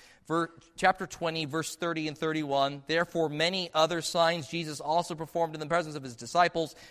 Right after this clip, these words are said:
which are not written in this book. But these have been written so that you may believe that Jesus is the Christ, the Son of God, and that believing you may have life in his name." John says,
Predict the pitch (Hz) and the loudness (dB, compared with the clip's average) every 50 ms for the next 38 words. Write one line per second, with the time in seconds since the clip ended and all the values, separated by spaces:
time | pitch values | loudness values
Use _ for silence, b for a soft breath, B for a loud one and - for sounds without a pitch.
0 | B B 160 - 165 156 151 147 147 156 165 175 175 165 160 165 156 156 160 151 | B B -4 0 0 0 0 2 4 4 6 4 4 0 0 -2 -2 -2 -4 -6
1 | 151 151 147 131 - - 165 175 165 - - - b b b b b b 175 160 | -6 -6 -6 -8 -6 -2 0 0 0 -2 -4 -14 b b b b b b -4 0
2 | - 220 247 254 214 226 180 165 170 151 139 143 185 233 - 170 156 151 151 b | 2 2 2 2 0 -2 -6 -6 -6 -4 -2 2 0 0 0 -2 -10 -10 -10 b
3 | b b b - 214 208 160 185 208 208 196 160 170 170 160 151 147 170 208 247 | b b b 0 0 0 2 0 -2 -4 -4 -4 -4 -4 -2 0 0 2 2 2
4 | 254 226 180 139 147 156 151 139 - 170 214 240 240 190 196 185 - - - 208 | 2 0 -2 -4 -6 -6 -8 -6 -4 -2 0 0 0 -2 -4 -8 -10 -8 -6 -4
5 | 226 220 190 165 175 160 - - - 185 226 254 294 147 - - - - b b | -4 -4 -4 -6 -8 -8 -8 -8 -4 -4 -4 -4 -4 -8 -10 -12 -14 -14 b b
6 | b b 165 - - - - 226 254 262 202 185 233 240 247 220 190 185 175 160 | b b -6 -6 -6 -2 -2 -2 -2 -2 -2 2 4 4 4 4 2 -2 -4 -4
7 | 180 180 175 214 247 302 330 285 208 190 185 180 175 180 165 139 139 156 202 277 | -4 -6 -4 -4 -4 -4 -4 -6 -8 -6 -6 -4 -2 -2 -2 -2 -2 -2 0 0
8 | 311 202 - - - - b b b b b b b b b b b b 175 180 | 0 -2 -6 -10 -16 -20 b b b b b b b b b b b b -6 -4
9 | 170 143 139 143 160 190 214 156 107 101 95 90 95 - - - - - - _ | -4 -4 -4 -4 -4 -4 -4 -4 -6 -10 -12 -16 -16 -16 -16 -16 -16 -16 -18 _
10 | _ _ _ _ _ _ _ _ _ _ _ _ _ _ - 208 220 240 240 180 | _ _ _ _ _ _ _ _ _ _ _ _ _ _ -2 0 2 2 2 0
11 | - 247 285 294 214 151 - - | -2 0 0 0 0 -2 -6 -14